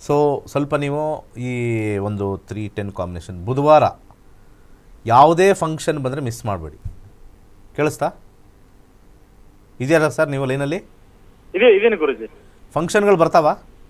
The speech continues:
Speaker 2: ಹಾ, ಬರ್ತಾವ ಗುರುಜಿ.
Speaker 1: ಎಷ್ಟು ಫಂಕ್ಷನ್ ಮಿಸ್ ಮಾಡಿದ್ದೀರಾ ನೀವು?
Speaker 2: ಸುಮಾರು ಫಂಕ್ಷನ್ ಮಿಸ್ ಮಾಡಿದ್ದೀನಿ ಗುರುಜಿ.
Speaker 1: ಆ, ಹೋಗಿ ನೀವು ಮದುವೆ ಫಂಕ್ಷನ್ನು, ಗೃಹಪ್ರವೇಶ ಫಂಕ್ಷನ್ನು. ಯಾಕೆ ಅಂದ್ರೆ ಮೂರನೇ ಮನೆಗೆ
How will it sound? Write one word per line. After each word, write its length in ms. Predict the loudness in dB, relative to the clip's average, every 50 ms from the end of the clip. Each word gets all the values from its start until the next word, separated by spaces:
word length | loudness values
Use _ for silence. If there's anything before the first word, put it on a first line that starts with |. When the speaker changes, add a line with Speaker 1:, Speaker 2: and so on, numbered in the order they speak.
| -20 -20 -20 _ _ -20 -20 _ -20 -14 0 0
Speaker 2:
ಹಾ, 100 | 0 2
ಬರ್ತಾವ 300 | 2 0 0 0 -2 -4
ಗುರುಜಿ. 360 | -4 -4 -8 -8 -12 -16 -18 -20 -20 -20 -20 -20 -14 -4 -4
Speaker 1:
ಎಷ್ಟು 140 | -4 -4 -2
ಫಂಕ್ಷನ್ 320 | -2 -2 0 0 -2 -2
ಮಿಸ್ 220 | -2 -4 -6 -2 -2
ಮಾಡಿದ್ದೀರಾ 400 | 0 0 0 -2 -4 -4 -4 -4
ನೀವು? 280 | -6 -8 -12 -12 -14 -18 -20 _ -20 -20 -20 -20 -20 -20 -20 -20 _ -20 _ -20 _ -20 _ _ _ -20 -20 -20 -12
Speaker 2:
ಸುಮಾರು 260 | -4 2 2 2 2
ಫಂಕ್ಷನ್ 360 | 2 -2 -4 0 0 -2 -2 -2
ಮಿಸ್ 160 | -6 -6 -2
ಮಾಡಿದ್ದೀನಿ 300 | -2 -2 -2 -4 -10 -10
ಗುರುಜಿ. 240 | -12 -14 -14 -18 -20 -20 -20 -20 _ _ -12 -6
Speaker 1:
ಆ, 100 | -4 -2 -2 -2 -2 -4 -4 -6 -8 -10 -12 -14 -14 -16 -18 -20 -20 -20 -20 -20 -20 -20 -20 -20 -20 -20 -20 -20 _ _ -10
ಹೋಗಿ 260 | -4 -2 -2 -2 -2 -4
ನೀವು 220 | -8 -8 -14 -18 -20 -20 -20 -20 -20 -20 -20 -20 -20 -20 -20 _ -6 -4
ಮದುವೆ 200 | -2 -2 -2 -2
ಫಂಕ್ಷನ್ನು, 560 | -2 -6 -6 -6 -6 -6 -6 -6 -6 -6 -6
ಗೃಹಪ್ರವೇಶ 540 | -4 -4 -4 -4 -4 -6 -4 -6 -6 -8 -8
ಫಂಕ್ಷನ್ನು. 460 | -10 -8 -10 -12 -12 -12 -12 -10 -4
ಯಾಕೆ 300 | 0 0 0 0 -2 -4
ಅಂದ್ರೆ 380 | -4 -4 -4 -6 -6 -6 -10 -14 -20 -20 -20 -20 -20 _ -10 -4
ಮೂರನೇ 280 | 0 2 2 4 4
ಮನೆಗೆ 540 | 2 2 0 0 0 2 2 2 2 0 -4